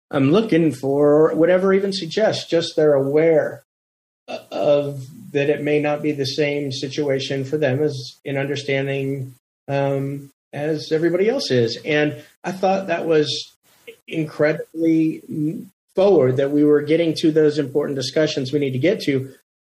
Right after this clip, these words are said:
But my problem is when it's on thirty million screens at night with subtitles that are purely inciting violence against those who are weird and different, um,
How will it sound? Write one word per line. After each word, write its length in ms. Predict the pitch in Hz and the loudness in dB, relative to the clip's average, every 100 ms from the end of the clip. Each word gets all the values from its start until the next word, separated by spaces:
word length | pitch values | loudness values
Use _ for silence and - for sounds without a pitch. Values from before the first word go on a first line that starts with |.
| _ - | _ -6
But 120 | 131 | -2
my 180 | 135 135 | -2 -4
problem 560 | - 175 165 151 139 | 0 2 2 2 2
is 260 | 143 139 135 | 0 -2 -2
when 140 | 135 | -2
it's 160 | 127 127 | -2 -4
on 560 | - 143 143 139 139 | -6 -2 -2 -2 -2
thirty 460 | 127 - 143 147 147 | -4 2 4 4 4
million 420 | 143 143 139 131 | 2 0 0 -2
screens 580 | 127 - 131 135 135 127 | -4 -2 -2 0 0 2
at 140 | 127 | 0
night 420 | 131 127 123 123 - _ _ _ - | 0 2 2 0 -4 _ _ _ -2
with 200 | 127 123 | 0 2
subtitles 920 | - 147 143 - 143 139 131 131 123 | 2 0 0 0 2 4 4 2 0
that 280 | 135 127 127 | 0 -2 -2
are 420 | 131 131 131 127 - - - | -2 0 0 -4 -10 -18 -2
purely 760 | 151 151 156 151 135 131 131 - | 4 6 6 4 4 2 -2 -6
inciting 1040 | 135 131 123 - 139 139 - 139 131 123 | -4 -4 -4 -2 -2 -2 -2 0 2 0
violence 800 | 120 131 156 180 160 139 127 - | 0 0 2 4 4 2 -2 -8
against 460 | - 123 139 127 - | -6 -2 -2 -2 0
those 280 | 143 143 131 | 0 2 0
who 180 | 135 | 0
are 120 | 135 127 | 2 2
weird 480 | 123 143 143 135 | 2 2 4 2
and 220 | 127 120 123 | 2 0 0
different, 480 | 147 - 120 117 - _ _ _ | -2 0 -2 -4 -10 _ _ _
um, 380 | 131 120 113 | 0 2 2